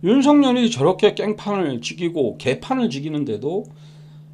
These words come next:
이재명 민주당은요, 지지율에서 압도적으로 이긴 적이 단 한 번도 없습니다.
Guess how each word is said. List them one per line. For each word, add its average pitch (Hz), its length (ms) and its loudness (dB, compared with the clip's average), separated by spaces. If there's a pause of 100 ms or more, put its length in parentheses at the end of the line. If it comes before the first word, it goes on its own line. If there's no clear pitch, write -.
(760)
이재명 277 480 4
민주당은요, 170 880 0
지지율에서 190 1080 0
압도적으로 285 800 2
이긴 202 360 0
적이 165 220 0
단 135 200 -8
한 165 160 -6
번도 190 240 2
없습니다. - 560 -12